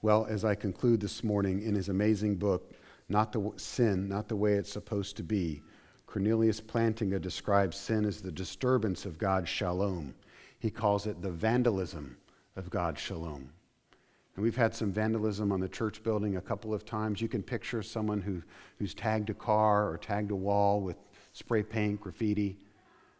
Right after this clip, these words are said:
maybe a statue, defacing it or defiling it in some way. And what we see here in this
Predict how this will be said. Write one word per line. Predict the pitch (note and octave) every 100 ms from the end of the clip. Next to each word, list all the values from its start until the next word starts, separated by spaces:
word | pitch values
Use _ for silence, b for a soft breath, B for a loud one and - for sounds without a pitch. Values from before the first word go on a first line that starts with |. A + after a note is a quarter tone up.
| b b _ _ _
maybe | G2+ G2+ G2+
a |
statue, | F#2 - G#2+ G#2 - G#2+ G#2 F#2 - _ _ b b b
defacing | A2 - A#2 A2+ - A2+
it | A2 A2
or | F#2+
defiling | E2+ - A2 G#2+ G#2+ G#2
it | F#2+
in | F#2+
some | - G#2+ G2
way. | G2 G2 G2 - _ _ _ b b b b b b -
And |
what | A#2+
we | A#2+
see | A2+ - D3+
here | A#2+ A#2+ A2+ G#2+ - B B B _ -
in | G#2+
this | A2+ A2+ -